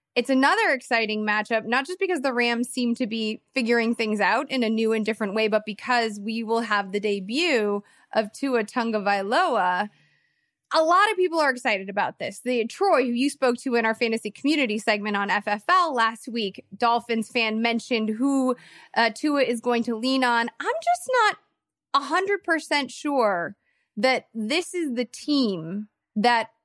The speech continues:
a rookie quarterback, regardless, especially one, by the way, coming off of a devastating hip injury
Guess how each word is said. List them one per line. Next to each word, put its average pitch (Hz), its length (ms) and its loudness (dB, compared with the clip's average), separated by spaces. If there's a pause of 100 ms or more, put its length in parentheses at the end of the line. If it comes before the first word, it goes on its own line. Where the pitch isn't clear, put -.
a 254 140 0
rookie 302 340 -4
quarterback, 240 600 2
regardless, 269 960 0
especially 277 420 -6
one, 202 240 -6
by 190 160 0
the 180 80 -2
way, 170 140 -2
coming 190 260 -6
off 185 160 -4
of 180 100 -8
a 180 60 -2
devastating 180 540 -4
hip 196 180 -4
injury 190 400 -2